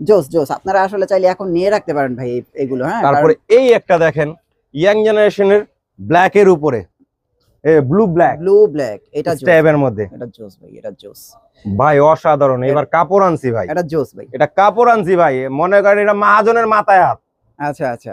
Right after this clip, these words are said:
Speaker 2: মহাজনের মাথায় হাত। এবার আমি যে মনে করেন যা করছি,
Speaker 1: হুম।
Speaker 2: এটা মহাজনের উপর দিয়ে আমি টপকা দিয়ে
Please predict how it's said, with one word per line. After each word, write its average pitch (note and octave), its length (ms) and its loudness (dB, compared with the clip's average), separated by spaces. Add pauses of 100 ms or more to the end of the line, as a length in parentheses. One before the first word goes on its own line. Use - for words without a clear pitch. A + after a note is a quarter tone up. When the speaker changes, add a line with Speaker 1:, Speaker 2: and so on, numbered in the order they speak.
Speaker 2:
মহাজনের A3 540 2
মাথায় G3 380 2
হাত। D#3+ 140 2
এবার F#3+ 220 2
আমি G3+ 220 0
যে G#3 120 0
মনে G#3+ 260 0
করেন G#3 280 2
যা F#3+ 240 0
করছি, G3 320 -2 (220)
Speaker 1:
হুম। C#3 100 -6
Speaker 2:
এটা E3 120 0
মহাজনের F#3+ 500 2
উপর G#3+ 280 2
দিয়ে G#3+ 120 0
আমি G3 160 -2
টপকা G3 380 -4
দিয়ে G#3 180 2